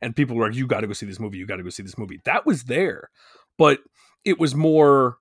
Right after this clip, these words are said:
"Okay, all the buzz that happened before the movie was accurate.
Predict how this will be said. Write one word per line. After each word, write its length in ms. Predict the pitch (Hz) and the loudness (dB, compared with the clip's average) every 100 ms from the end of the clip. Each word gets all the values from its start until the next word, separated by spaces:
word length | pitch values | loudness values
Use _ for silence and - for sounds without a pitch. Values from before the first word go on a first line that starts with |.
| _ _ - | _ _ -6
"Okay, 240 | 135 120 | -4 -4
all 260 | 110 127 151 | -2 2 4
the 80 | 196 | 4
buzz 300 | 131 139 143 | 4 2 2
that 100 | 135 | -2
happened 300 | 131 123 131 | -2 -2 -4
before 280 | 120 123 120 | -6 -2 -2
the 80 | 131 | 0
movie 280 | 139 143 139 | -2 -2 -4
was 200 | 117 104 | -4 -2
accurate. 500 | 104 98 95 90 | -4 -4 -8 -8